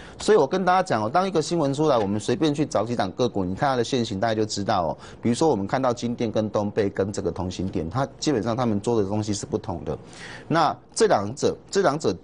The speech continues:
为什么它有机会收红？最主要是金电其实是有这个 mini L E D。好，mini L E D，那另外东贝也是，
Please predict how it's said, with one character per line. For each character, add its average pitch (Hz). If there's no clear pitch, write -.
为 196
什 123
么 92
它 156
有 98
机 120
会 127
收 110
红？ 92
最 156
主 127
要 113
是 113
金 214
电 185
其 135
实 117
是 -
有 113
这 117
个 113
mini 117
L 82
E 87
D。 85
好， 110
mini 170
L 95
E 98
D， 98
那 170
另 185
外 170
东 170
贝 160
也 82
是， -